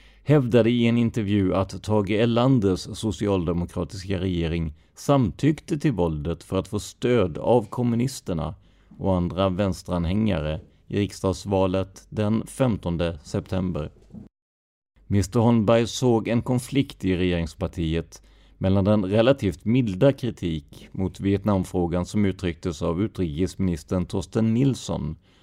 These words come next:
och de mer högröstade vänsteråsikter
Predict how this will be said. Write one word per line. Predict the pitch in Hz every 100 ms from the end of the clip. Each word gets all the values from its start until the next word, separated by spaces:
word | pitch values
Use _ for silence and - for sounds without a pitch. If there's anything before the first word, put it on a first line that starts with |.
| _ _ _
och | 85
de | 80 82
mer | 90 107
högröstade | 101 107 101 87 95 110 - - 110 87
vänsteråsikter | 78 98 92 - 95 87 - 101 - - 87 78